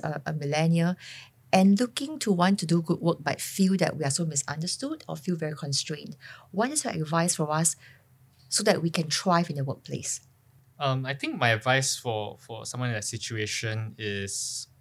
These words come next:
Speaker 2: um, I think, firstly, don't, don't lose sight of, of the impact you wanna make, right? Um, it's easy to dismiss that as, "Oh, someone's naive about how the things work." That, that's, that's not necessarily the case. Like,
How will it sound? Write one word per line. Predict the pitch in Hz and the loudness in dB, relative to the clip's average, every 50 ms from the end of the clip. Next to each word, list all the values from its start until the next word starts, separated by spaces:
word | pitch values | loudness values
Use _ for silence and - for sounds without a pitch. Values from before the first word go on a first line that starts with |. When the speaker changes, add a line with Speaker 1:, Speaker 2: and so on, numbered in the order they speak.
| _ - | _ -10
Speaker 2:
um, | 113 107 107 104 107 107 104 107 117 - - _ _ _ _ _ _ _ _ _ _ _ _ _ _ _ _ _ _ _ _ _ _ _ _ _ _ _ _ _ _ _ _ - - | -8 -8 -6 -6 -8 -8 -8 -10 -12 -14 -18 _ _ _ _ _ _ _ _ _ _ _ _ _ _ _ _ _ _ _ _ _ _ _ _ _ _ _ _ _ _ _ _ -4 -2
I | 135 | -2
think, | 139 - 226 240 233 - - - _ _ _ _ _ _ _ _ _ _ _ _ _ _ _ _ _ _ _ _ _ _ _ _ _ _ _ _ - | -2 0 -4 -4 -4 -6 -14 -20 _ _ _ _ _ _ _ _ _ _ _ _ _ _ _ _ _ _ _ _ _ _ _ _ _ _ _ _ -12
firstly, | - - 165 170 - - 240 247 - | -2 0 2 2 2 0 0 -2 -2
don't, | 131 113 113 139 170 160 143 | -2 -2 -2 -2 0 -2 -2
don't | 139 180 190 147 | -2 -2 0 0
lose | 165 160 | 0 -2
sight | - - 139 127 | 0 0 2 2
of, | 110 101 - - - - | 2 0 0 -4 -10 -10
of | 127 104 - - - _ - | -10 -10 -10 -14 -20 _ -8
the | 120 120 | -4 -4
impact | 120 - 120 104 104 | -2 -2 -2 -2 -2
you | 104 | -4
wanna | 101 95 92 | -4 -4 -2
make, | 92 92 90 - - - - - | -2 -4 -4 -6 -8 -12 -8 -6
right? | 98 90 - - - - - _ _ - | -6 -6 -8 -10 -18 -20 -20 _ _ -6
Um, | 104 101 98 98 98 98 107 - - - _ _ _ _ _ _ _ - | -4 -4 -4 -4 -6 -8 -10 -14 -18 -20 _ _ _ _ _ _ _ -8
it's | 123 107 - - | -8 -8 -8 -8
easy | 139 143 143 165 175 | -8 -6 -4 -4 -2
to | - - 110 | -2 -4 -4
dismiss | 117 107 - 117 107 - | -4 -4 -4 -4 -4 -2
that | - 113 | 0 0
as, | 104 98 - - | 0 0 -2 -6
"Oh, | - 117 120 110 | -8 -8 -6 -6
someone's | - 113 113 117 110 107 | -6 -4 -4 -4 -4 -2
naive | 104 95 92 92 92 92 95 92 90 95 | -4 -4 -4 -4 -4 -6 -6 -8 -8 -10
about | 98 95 90 90 | -10 -10 -10 -8
how | 92 95 | -8 -10
the | 95 98 | -12 -10
things | 92 101 95 98 | -10 -10 -10 -10
work." | 104 110 - - | -10 -14 -10 -10
That, | 135 139 135 - | -10 -10 -8 -10
that's, | 147 143 - - - - - - - - - - - - - _ _ _ _ _ | -10 -6 -6 -6 -6 -6 -10 -18 -20 -20 -20 -20 -20 -20 -20 _ _ _ _ _
that's | 185 190 196 - - | -4 -4 -4 -2 -2
not | 170 151 131 | -2 -2 0
necessarily | 113 101 - 110 - - 107 101 98 101 | -2 -2 -2 -4 -4 -2 -2 -2 -2 -2
the | 92 87 | -4 -4
case. | 90 - 85 87 90 - - | -6 -10 -12 -10 -10 -10 -8
Like, | 104 95 - - | -8 -8 -8 -8